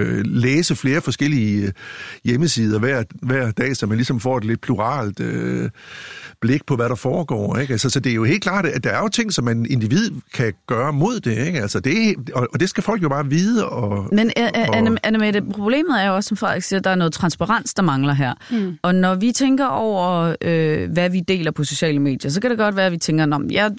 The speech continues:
Speaker 2: jeg tror, jeg deler ikke min politiske observans, eller min seksualitet, eller andre ting, som vi betragter som meget personlig information.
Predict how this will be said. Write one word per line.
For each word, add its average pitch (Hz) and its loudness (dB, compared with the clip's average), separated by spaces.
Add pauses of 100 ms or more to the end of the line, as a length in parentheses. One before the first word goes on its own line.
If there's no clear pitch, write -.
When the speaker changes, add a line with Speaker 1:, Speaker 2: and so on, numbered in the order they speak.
Speaker 2:
jeg 208 0
tror, 196 -4
jeg 196 -2
deler 180 2
ikke 160 2
min 170 2
politiske 175 0
observans, 170 0
eller 143 2
min 135 4
seksualitet, 156 0
eller 180 0
andre 175 0
ting, 160 -2
som 175 -4
vi 156 0
betragter 160 -4
som 156 0
meget 151 0
personlig 254 0
information. 131 -2